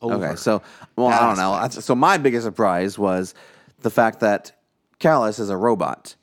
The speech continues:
Speaker 1: Yeah.
Speaker 2: And you figure that out, um, after the first round, basically. And, uh,
Speaker 1: Like, pieces of him
Speaker 2: so,
Speaker 1: start
Speaker 2: like,
Speaker 1: breaking
Speaker 2: you're
Speaker 1: off.
Speaker 2: like, is he Vex? Like, now his crit, crit,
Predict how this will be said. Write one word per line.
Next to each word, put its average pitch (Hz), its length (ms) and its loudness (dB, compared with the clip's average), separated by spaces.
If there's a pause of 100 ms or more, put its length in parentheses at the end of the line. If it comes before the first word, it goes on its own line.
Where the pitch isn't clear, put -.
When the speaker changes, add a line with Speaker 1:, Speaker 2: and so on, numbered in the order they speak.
(140)
Speaker 1:
Yeah. 208 260 2 (120)
Speaker 2:
And 123 120 2
you 120 80 0
figure 127 300 2
that 139 300 4
out, 90 480 -4 (320)
um, 98 800 -4 (240)
after 104 260 -6
the 92 140 -6
first 104 360 -6
round, 85 400 -6
basically. 85 520 -8
And, 90 240 -10 (400)
uh, 85 720 -4 (1000)
Speaker 1:
Like, 135 240 -8
pieces 156 300 -2
of 156 80 0
him 143 120 0
Speaker 2:
so, 147 80 2
Speaker 1:
start 143 100 6
Speaker 2:
like, 127 80 -2
Speaker 1:
breaking 135 220 0
Speaker 2:
you're 139 100 2
Speaker 1:
off. 117 180 2
Speaker 2:
like, 127 40 -6
is 113 120 -6
he 90 160 -10
Vex? 147 640 -2
Like, 113 180 -6
now 113 200 -2
his 110 200 -6
crit, - 340 -6 (120)
crit, - 340 -6